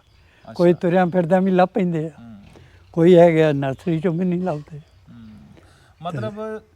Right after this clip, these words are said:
Speaker 2: ਬਾਬਾ ਜੀ ਨੇ ਬਹੁਤ ਐਫਰਟ ਕੀਤੀ ਬੂਟੇ ਲੱਭਣ ਲਈ। ਜਿੱਦਾਂ ਮੈਂ ਪਿਛਲੀ ਵੀਡੀਓ ਦੇ ਵਿੱਚ ਹੀ ਦਿਖਾਇਆ ਕਿ ਜਿਹੜਾ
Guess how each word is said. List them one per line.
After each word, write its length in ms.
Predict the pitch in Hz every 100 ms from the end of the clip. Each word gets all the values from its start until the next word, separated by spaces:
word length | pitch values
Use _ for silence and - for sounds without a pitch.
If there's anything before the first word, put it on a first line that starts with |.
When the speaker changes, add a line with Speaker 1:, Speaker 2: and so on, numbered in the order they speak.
| -
Speaker 2:
ਬਾਬਾ 300 | 156 175 185
ਜੀ 60 | 214
ਨੇ 100 | 220
ਬਹੁਤ 300 | 185 220 214
ਐਫਰਟ 260 | 180 202
ਕੀਤੀ 300 | 185 175 -
ਬੂਟੇ 300 | 170 165 175
ਲੱਭਣ 260 | 170 160 180
ਲਈ। 140 | 185
ਜਿੱਦਾਂ 280 | 170 156 175
ਮੈਂ 280 | 175 175 175
ਪਿਛਲੀ 340 | 170 180 185
ਵੀਡੀਓ 240 | 202 196 208
ਦੇ 60 |
ਵਿੱਚ 220 | 196 170 185
ਹੀ 40 |
ਦਿਖਾਇਆ 480 | 160 147 143 147 156
ਕਿ 180 | 165 156
ਜਿਹੜਾ 360 | 160 165 165